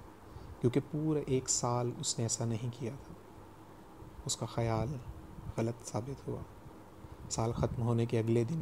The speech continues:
اسے کورئیر سروس کے ذریعے ایک کارڈ ملا تھا۔ کارڈ ہاتھ میں لیتے ہی اس کا سانس رک گیا۔ لفافے کی پشت پر لکھا ہوا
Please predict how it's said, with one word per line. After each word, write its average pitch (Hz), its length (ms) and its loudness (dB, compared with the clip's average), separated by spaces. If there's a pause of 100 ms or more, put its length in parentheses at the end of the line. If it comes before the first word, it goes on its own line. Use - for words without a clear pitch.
اسے 123 160 2
کورئیر 117 380 4
سروس 117 360 2
کے 120 100 0
ذریعے 117 280 0
ایک - 180 -2
کارڈ 113 220 2
ملا 113 240 0
تھا۔ - 180 -6 (920)
کارڈ 113 220 4
ہاتھ 117 280 2
میں 117 80 4
لیتے 113 320 4
ہی 117 120 2
اس 113 140 0
کا 117 120 0
سانس 117 340 0
رک 110 220 -2
گیا۔ 143 140 -4 (1000)
لفافے 117 340 2
کی - 180 -6
پشت - 280 0
پر 120 80 4
لکھا 113 320 2
ہوا 113 240 2